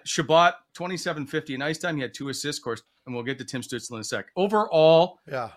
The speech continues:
Speaker 1: uh, Meth, let's start with you and your thoughts of that game as a team continues to try and get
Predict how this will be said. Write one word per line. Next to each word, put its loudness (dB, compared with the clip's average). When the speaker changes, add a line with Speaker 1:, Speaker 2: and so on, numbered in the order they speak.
Speaker 1:
uh, 2
Meth, 4
let's -4
start -2
with -8
you -2
and -2
your -4
thoughts -2
of -8
that -2
game -4
as -10
a -6
team -6
continues -6
to -8
try -2
and -4
get -8